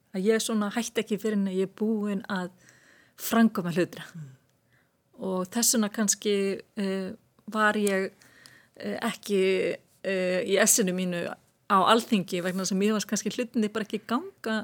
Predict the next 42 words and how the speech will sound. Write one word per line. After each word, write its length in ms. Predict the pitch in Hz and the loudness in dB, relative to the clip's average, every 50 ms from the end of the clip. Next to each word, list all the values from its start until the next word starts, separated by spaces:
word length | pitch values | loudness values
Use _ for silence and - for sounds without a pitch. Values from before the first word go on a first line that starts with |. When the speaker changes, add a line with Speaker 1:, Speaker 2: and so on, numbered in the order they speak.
| - - | -6 -8
Speaker 1:
nógu 300 | - 214 220 214 226 220 | -6 -4 -4 -4 -4 -6
hratt. 280 | - 262 - - - - | -8 -12 -12 -14 -12 -8
Speaker 2:
Mm. 180 | - 185 156 | -6 -4 -2
Speaker 1:
En 160 | - 208 208 220 - - - - - - - - - - _ | -2 -2 -2 -4 -6 -12 -20 -20 -20 -20 -20 -20 -20 -20 _
svona 300 | - - 302 311 311 294 | -8 -4 -2 0 2 4
er 60 | 247 | 6
lýðræðið, 460 | 240 226 196 170 165 160 165 196 285 359 | 6 6 6 4 2 0 0 -2 -4 -6
það 180 | - - - 269 | -8 -4 -4 -4
er 80 | 247 233 | -4 -2
bara 120 | - 214 | -4 -4
þarf 240 | 196 - 233 214 208 | -2 -2 -2 0 0
að 140 | 202 196 190 | 0 -2 -2
vera 180 | 190 190 190 185 | -4 -4 -6 -6
hægt 460 | - 208 185 190 196 - - - 202 | -4 -4 -4 -4 -4 -8 -10 -6 -6
og 100 | 180 180 | -4 0
vandað 580 | 190 196 214 214 214 - - 175 185 185 170 - | 2 4 4 2 2 2 0 0 0 0 0 -2
til 140 | - 202 185 | -2 -2 0
verka 400 | 196 190 - - - - 156 - 196 | 0 -2 -4 -4 -4 -4 -2 -2 -2
og, 400 | 208 - - - 185 185 190 190 - | -2 -4 -4 -4 -4 -4 -4 -6 -6
en 160 | - - 220 190 | -6 -6 -4 0
ég 340 | 190 208 233 247 262 269 | 2 4 4 4 4 2
er 80 | 247 240 | 0 0
svolítið 560 | - - 247 220 - - 226 220 220 214 202 - _ _ | -2 -2 -4 -4 -2 -2 0 0 0 0 -2 -6 _ _
fyrir 320 | _ - - 220 214 202 | _ -4 0 0 0 2
það 240 | 208 214 196 190 190 | 0 0 -2 -2 -2
að, 180 | 180 175 175 180 | -4 -4 -6 -8
sem 140 | 196 185 180 | -8 -10 -10
sagt, 120 | - - | -8 -8
að, 220 | 185 185 185 180 190 - | -6 -6 -6 -8 -10 -10
að, 320 | - 196 180 180 185 185 190 | -8 -8 -8 -6 -8 -8 -8
hérna, 320 | - 190 185 - - 175 - _ _ _ _ _ - - - _ _ _ _ _ _ _ _ - | -8 -10 -10 -8 -10 -12 -12 _ _ _ _ _ -20 -20 -20 _ _ _ _ _ _ _ _ -12
að 200 | - 185 185 185 | -8 -8 -8 -6
það 240 | - 208 190 180 185 180 196 240 - | -6 -6 -6 -4 -6 -6 -8 -12 -14
sé 220 | - - - 208 185 | -8 -4 -2 -2 -2
betri, 460 | - - 202 185 190 - 185 180 175 175 | 0 -2 -4 -4 -2 -4 -4 -2 -2 -2
að 180 | 226 247 226 190 | -4 -4 -4 -4
það 120 | 185 185 | -4 -2
sé 100 | - 196 | 0 0
meiri 180 | 180 185 180 175 | 0 0 0 0
gangur 340 | - 185 165 - - 175 170 | 0 0 0 2 2 2 4
í, 100 | 170 170 - - - _ _ | 2 2 0 -4 -10 _ _
í, 160 | - 185 170 | -4 -4 -2